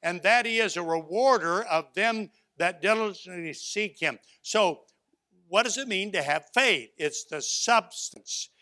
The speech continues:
It is the, um, it's the battle certificate. It is the land agreement signed and sealed of the truth that God gives. Faith is that gift which God gives to me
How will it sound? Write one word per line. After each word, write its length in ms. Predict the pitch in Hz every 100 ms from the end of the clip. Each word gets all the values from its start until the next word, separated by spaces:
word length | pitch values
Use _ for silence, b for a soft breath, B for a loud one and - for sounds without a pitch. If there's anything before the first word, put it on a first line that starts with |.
| _ _ -
It 360 | 190 196 - -
is 460 | 170 175 156 - -
the, 380 | 156 151 139 - _ _ _ _ -
um, 280 | 139 135 - -
it's 380 | 185 - - -
the 440 | 160 151 147 143 - _ 117 -
battle 640 | 196 214 226 220 208 247
certificate. 1000 | - - 175 - 202 220 151 - 127 104 _ _ _ _ _ -
It 140 | 175
is 200 | 175 -
the 140 | 156
land 640 | 147 160 190 202 214 208 208
agreement 800 | 156 135 156 196 202 190 208 -
signed 600 | - 180 180 190 196 185
and 260 | 185 156 143
sealed 560 | - 196 139 139 147 b b -
of 280 | 147 151 127
the 80 | 156
truth 560 | - 240 208 185 185
that 240 | 190 185 143
God 340 | 135 139 147
gives. 340 | 220 160 - - _ _ _ _
Faith 340 | 240 269 226
is 180 | 165 147
that 320 | 202 240 -
gift 420 | 156 175 147 - -
which 280 | 151 - -
God 300 | 196 208 170
gives 220 | 170 -
to 80 | 165
me 460 | 170 139 123 131